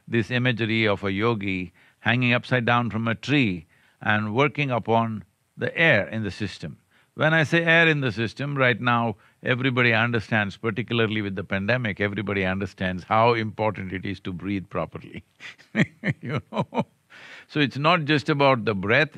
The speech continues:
Every cell in the body has a certain amount of air in it invested. So generally, we see that about, uh, seventy to seventy-two percent is water,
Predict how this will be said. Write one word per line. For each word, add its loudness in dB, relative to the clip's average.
Every 2
cell 2
in 2
the 4
body 2
has 2
a 2
certain 0
amount 4
of -2
air 2
in -4
it -10
invested. -4
So 6
generally, 4
we 4
see 4
that 2
about, 2
uh, 2
seventy -2
to -12
seventy-two -4
percent -2
is -8
water, -2